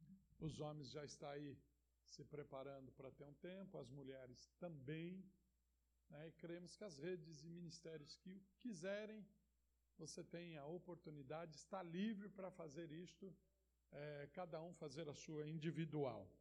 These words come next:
É, nós também estamos agora nos preparando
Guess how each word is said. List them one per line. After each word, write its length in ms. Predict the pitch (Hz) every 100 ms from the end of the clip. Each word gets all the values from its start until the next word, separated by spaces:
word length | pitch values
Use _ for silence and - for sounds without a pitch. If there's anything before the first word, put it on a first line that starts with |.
| - - _ - - _ - _ _ _ _ _ _ _ -
É, 1160 | 160 165 165 165 160 156 151 147 139 123 120 120 - - - 151 151 185
nós 240 | 202 196
também 400 | 247 220 202 226
estamos 520 | 208 - 190 196 170
agora 360 | 160 139 151 143
nos 340 | 147 202 196
preparando 1080 | - 180 202 202 190 165 156 165 180 196 208